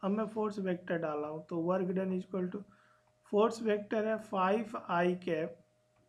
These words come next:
प्लस टू जे कैप और प्लस सेवन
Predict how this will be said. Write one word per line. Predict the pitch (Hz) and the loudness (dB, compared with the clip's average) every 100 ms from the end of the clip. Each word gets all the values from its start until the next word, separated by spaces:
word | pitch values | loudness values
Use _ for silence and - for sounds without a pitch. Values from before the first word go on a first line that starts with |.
| _ _ - | _ _ 0
प्लस | 185 208 202 - - | 4 4 2 -8 -6
टू | 214 226 | -2 -2
जे | 190 185 190 185 | 0 2 2 0
कैप | 175 156 185 - _ _ _ _ _ | -2 -2 -4 -10 _ _ _ _ _
और | - 175 175 | -2 -2 0
प्लस | 202 214 208 214 | 0 0 0 -6
सेवन | - 208 190 196 | -4 -2 0 2